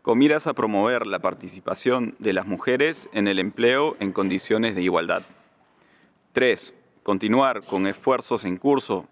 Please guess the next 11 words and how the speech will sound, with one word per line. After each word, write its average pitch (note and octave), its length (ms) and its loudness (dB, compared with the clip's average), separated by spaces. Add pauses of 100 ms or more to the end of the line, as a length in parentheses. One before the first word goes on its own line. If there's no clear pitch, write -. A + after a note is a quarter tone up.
para G2 160 -2
luchar B2 460 -4
contra G2 280 0
la F2+ 120 -2
discriminación G2 880 0
que F#2 100 -2
sufren F#2+ 480 -2
los F#2 160 0
yeniches, A#2+ 600 0 (580)
los G2+ 220 2
sintis, C3 640 2